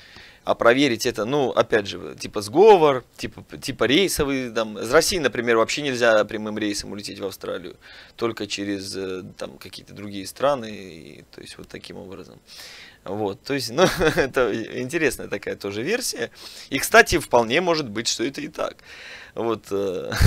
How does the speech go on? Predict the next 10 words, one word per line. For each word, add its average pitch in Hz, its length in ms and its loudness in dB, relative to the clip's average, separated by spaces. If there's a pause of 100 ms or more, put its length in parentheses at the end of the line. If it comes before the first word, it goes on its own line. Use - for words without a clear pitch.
(220)
<laughs> - 340 -18
я 107 200 0
стараюсь 101 600 0
любым 107 480 -4
версиям 101 480 -2
давать 101 300 0
жизнь. 101 380 -8 (1600)
Юр, 120 200 -4
что 135 240 2
скажешь? 113 560 2